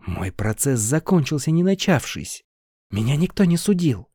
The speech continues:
меня вообще невозможно судить. Вы можете перемолоть мое ничтожное тело, вы можете вырвать и съесть мое сердце, но вы не можете принести мне вреда. Вера,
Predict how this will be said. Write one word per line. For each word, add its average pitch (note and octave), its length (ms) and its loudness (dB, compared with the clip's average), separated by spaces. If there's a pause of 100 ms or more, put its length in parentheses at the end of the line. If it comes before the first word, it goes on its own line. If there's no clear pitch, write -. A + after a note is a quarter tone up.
меня F#2+ 280 0
вообще D#3 540 0
невозможно C3+ 680 2
судить. E3 500 0 (400)
Вы G2 140 0
можете B2 400 0
перемолоть D3+ 580 0
мое D#3+ 180 4
ничтожное F3 640 2
тело, A#2 460 0 (340)
вы G2+ 140 0
можете C3+ 420 4
вырвать E3 640 4
и E3+ 60 2
съесть C#3+ 520 0
мое D3+ 240 4
сердце, - 680 -2 (340)
но F2+ 120 -2
вы E3+ 140 2
не G3 80 6
можете G3+ 400 6
принести F#3 520 4
мне G#2+ 200 4
вреда. C#3 480 2 (800)
Вера, G2+ 520 -2